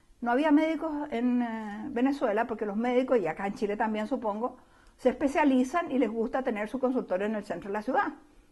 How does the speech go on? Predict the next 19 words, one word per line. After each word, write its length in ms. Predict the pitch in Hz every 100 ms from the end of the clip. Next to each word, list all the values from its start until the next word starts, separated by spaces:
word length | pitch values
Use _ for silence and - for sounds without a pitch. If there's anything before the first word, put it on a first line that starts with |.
| _ _ _ _ _ -
¿no? 200 | 233 269 - _ _ _ -
No 140 | 240
había 220 | 240 285
médicos 320 | 262 269 294
preparados 760 | 285 233 202 269 330 254 311 -
como 240 | - 196 196
médicos 340 | 233 262 285
de 100 | 269
familia 420 | 277 285 240 233
que 100 | 247
tienen 200 | 220 202
que 80 | 208
enfrentar 400 | 240 220 170 196
el 120 | 233
caso 320 | - 247 -
de 40 | 247
la 80 | 214
salud 300 | 185 196 226
familiar. 640 | 220 214 190 180 147 156